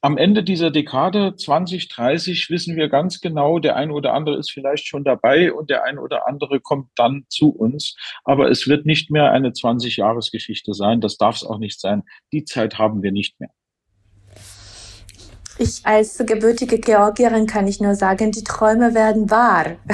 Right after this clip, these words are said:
Speaker 2: <laughs> Davon könnten wir von ein paar Jahren nicht mal träumen. Ich habe jetzt die letzte Frage an Sie, die wir an unsere Gäste immer am Ende des Podcasts stellen.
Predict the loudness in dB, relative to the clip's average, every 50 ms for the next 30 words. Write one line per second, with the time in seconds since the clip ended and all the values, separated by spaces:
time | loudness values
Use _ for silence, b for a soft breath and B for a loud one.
0 | -4 -4 -4 -6 -6 -6 -8 -4 0 0 0 2 2 0 0 2 0 0 0 2
1 | 0 0 0 2 4 4 4 6 6 4 2 2 0 0 0 0 0 0 0 0
2 | 0 -2 -4 0 2 2 4 4 4 4 4 4 4 2 2 2 2 0 -2 0
3 | 0 2 2 2 0 -2 0 2 4 4 4 2 2 -2 -4 B B B B B
4 | -12 B 0 0 4 4 4 2 2 2 0 2 4 4 4 4 2 0 -4 -4
5 | -4 -4 -4 -6 -4 -4 -4 -4 -2 -2 -2 -2 -2 -2 -4 -4 -6 -6 -4 -2
6 | 0 2 2 2 0 -2 B B B B -4 -2 -2 2 2 2 2 2 0 0
7 | -2 -2 0 0 0 0 2 0 0 0 0 -4 -4 -4 -4 -4 -4 -4 -4 -6
8 | -4 -2 0 0 2 2 0 0 -2 -6 -10 -8 -8 -8 -8 -8 -6 -6 -6 -6
9 | -6 -8 -8 -6 -6 -2 0 2 2 2 2 0 -4